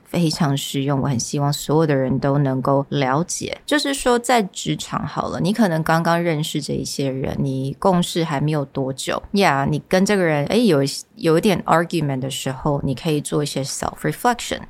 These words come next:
但是如果呢，你会发现某一些人就是很喜欢吵架，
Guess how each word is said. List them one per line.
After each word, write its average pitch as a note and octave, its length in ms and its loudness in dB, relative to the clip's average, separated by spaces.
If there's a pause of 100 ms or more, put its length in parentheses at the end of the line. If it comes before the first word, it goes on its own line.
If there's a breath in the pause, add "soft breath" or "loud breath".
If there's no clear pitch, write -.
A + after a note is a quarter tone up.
但 C#4 220 4
是 C#4 120 0
如 G3 360 2
果 F#3 300 2
呢， C#3+ 300 2 (120)
你 E3 100 2
会 A3+ 180 4
发 G3 240 6
现 F3+ 400 2
某 D3+ 320 6
一 A3 120 4
些 A3+ 260 2
人 E3 300 2
就 A3+ 360 0
是 D#3+ 240 -4
很 - 300 -4
喜 - 220 -6
欢 - 220 -4
吵 - 280 -4
架， - 220 -4